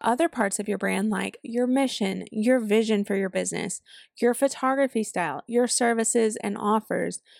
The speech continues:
your brand voice, your visual branding even, like logo, colors, fonts. Just like I mentioned in the beginning of this episode, you don't wanna make decisions for your branding based on someone else's business.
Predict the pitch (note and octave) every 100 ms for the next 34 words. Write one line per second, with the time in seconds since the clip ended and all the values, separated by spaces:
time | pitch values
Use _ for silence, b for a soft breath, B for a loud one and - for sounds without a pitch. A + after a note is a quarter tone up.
0 | b - C4 B3 B3 B3 A3+ F#3+ - G3+
1 | - G#3+ G#3+ G#3+ G3 C4 C#4+ G3 F3+ F3+
2 | F#3 F3+ F3+ - - F3 - G3 - G3+
3 | F#3+ - _ _ - G3+ A3 G#3+ G#3+ G#3+
4 | G#3+ - G3 G3 G3 G3 - A#3 B3 F#3+
5 | - - b b b b - C#4 F4+ G#4+
6 | A#4 B3 G#3+ A#3+ A#3 A3 G#3 F#3+ F#3+ F#3+
7 | A3 A3 A3+ A#3+ A#3 A#3 B3 A#3 A#3 A3+
8 | B B B - C#4 F#4 F#4+ F4 D4 C4+
9 | A#3 - A3+ A3+ A#3+ - A3 A3+ A3+ F#3+
10 | G3 G3 G3 F#3 F#3+ F3+ F3+ F3+ E3 E3+
11 | F3 - E3+ F3+ F3 - -